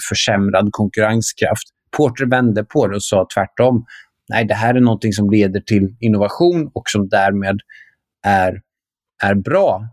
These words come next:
Och, eh, eh, det Porter är inne på också här, det är ju hur viktigt det är med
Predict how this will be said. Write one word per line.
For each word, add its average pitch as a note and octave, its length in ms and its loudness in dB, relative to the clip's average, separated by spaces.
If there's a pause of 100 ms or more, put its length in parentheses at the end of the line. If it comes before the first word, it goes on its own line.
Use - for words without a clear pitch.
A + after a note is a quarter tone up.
(120)
Och, B2+ 400 -4
eh, C3 160 2 (680)
eh, B2+ 180 0 (200)
det C#3 120 0
Porter F3 500 0
är E3 80 0
inne B2+ 280 2
på A2+ 260 -2
också A#2 360 -2
här, C3 280 0
det A2 100 -4
är C3+ 180 2
ju A#2+ 160 2
hur A#2 300 0
viktigt - 560 -4
det D3 160 2
är A2+ 360 -2
med G#2+ 300 0